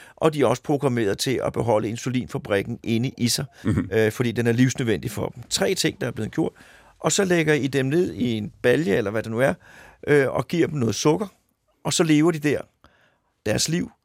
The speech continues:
Speaker 1: og producerer insulin, og så samler I det fra ved siden af. Er det sådan, det foregår?
Speaker 2: Ja, det er næsten sådan, det foregår. Vi, det er jo en meget stor, øh, produktion, vi har, ikke? Det, vi gør, det er i virkeligheden, vi laver, øh, vi tager det her lille rør med, med vores enkelte celle, spreder ud på noget agar, og så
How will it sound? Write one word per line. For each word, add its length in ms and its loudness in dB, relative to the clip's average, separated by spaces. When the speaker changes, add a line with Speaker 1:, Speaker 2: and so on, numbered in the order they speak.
Speaker 1:
og 100 0
producerer 460 -2
insulin, 480 -4
og 120 -2
så 80 0
samler 320 -2
I 60 0
det 200 -6
fra 240 -8
ved 80 -4
siden 240 -4
af. 100 -4
Er 40 0
det 100 -4
sådan, 200 -2
det 100 -4
foregår? 380 -2
Speaker 2:
Ja, 40 -10
det 120 2
er 40 4
næsten 420 8
sådan, 280 4
det 120 -4
foregår. 420 -2
Vi, 160 -4
det 80 -6
er 60 -4
jo 100 0
en 100 -2
meget 220 4
stor, 420 -2
øh, 400 -4
produktion, 540 0
vi 80 0
har, 220 2
ikke? 360 -2
Det, 180 2
vi 60 4
gør, 260 6
det 160 2
er 40 2
i 40 0
virkeligheden, 540 0
vi 100 0
laver, 580 4
øh, 60 -6
vi 260 -4
tager 260 2
det 120 -2
her 100 6
lille 260 0
rør 320 6
med, 440 -2
med 140 -4
vores 260 -4
enkelte 300 -2
celle, 300 2
spreder 280 0
ud 140 0
på 120 -6
noget 220 -2
agar, 320 2
og 160 -6
så 140 -8